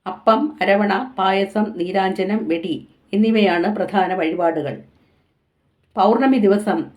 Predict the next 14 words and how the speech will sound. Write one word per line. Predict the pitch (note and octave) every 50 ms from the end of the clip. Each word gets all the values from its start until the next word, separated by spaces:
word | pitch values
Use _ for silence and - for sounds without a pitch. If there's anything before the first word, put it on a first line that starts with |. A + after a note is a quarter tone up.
| - -
ഐശ്വര്യ | F#3 G3+ G#3 G#3+ - A#3 A#3+
പൂജയും | A3 G3 F#3+ F#3+ F#3+ F#3+ F3 F3+ F3+ - - -
നാരങ്ങാ | G3 F#3 F#3 G3+ G3+ G#3 G#3+ G#3
വിളക്കും | G3+ F#3 E3+ E3+ E3+ - F3+ F#3+ - - - -
നടത്തുന്നു. | D#3 D3+ D#3+ - - C#3 A2+ G#2+ - - _ _ _ _ _ _ _ _ _ _ _ _ _ _ _ _ _ _ _ _ _ _ _ _ -
നാടോടി | E3 F3+ F#3 G3 G#3+ G#3+ A3 A3 A3
വിജ്ഞാനീയത്തിൻ്റെ | G#3+ - - - G3 G#3 A3 A3+ A3 A3 G#3+ G#3+ G#3+ G#3 G#3 G3+ G3 G#3+ G#3 G#3 - -
സർഗസൗന്ദര്യം | F3+ F3 G3 G3+ A3 G#3+ G#3+ G3 G3 G#3 G3+ G#3 G#3 G#3 G3+ G3+
അലിഞ്ഞുചേർന്നിരിക്കുന്ന | F#3 F#3 G3+ G#3+ G#3+ G#3 G3+ G3+ G3 G3+ G3 F3 G3 - - F#3 F#3 F#3 F3+ - - - - E3+
കളമെഴുത്തും | E3 F#3+ G3+ A3 A3+ A3 A3 G#3+ G#3+ G3
പാട്ടും | F#3 F#3 E3+ E3+ E3+ F3+ F#3 F#3+ -
ചൊവ്വര | - F#3 E3+ G#3 G#3 G#3+
ധർമ്മശാസ്ത്ര | G#3+ G#3+ F#3 E3 F#3 G3 G3 - G3+ F#3+ - - G#3 G3+
ക്ഷേത്രത്തിൽ | F#3+ - - D#3+ D#3 E3+ D#3+ - F#3 F3 E3+ D#3 D#3